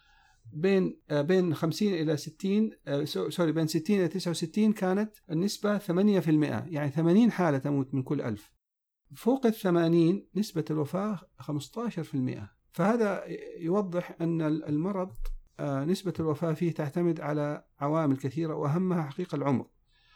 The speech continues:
كلما ازداد عمر الشخص، خاصة إذا عدى سن الخمسين، كلما زادت احتمالات،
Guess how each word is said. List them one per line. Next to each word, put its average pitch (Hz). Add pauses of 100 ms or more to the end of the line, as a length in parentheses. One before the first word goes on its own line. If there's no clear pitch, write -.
(160)
كلما 185
ازداد 165
عمر 160
الشخص، -
خاصة 180
إذا 139
عدى 156
سن 160
الخمسين، 151 (480)
كلما 165
زادت 160
احتمالات، 151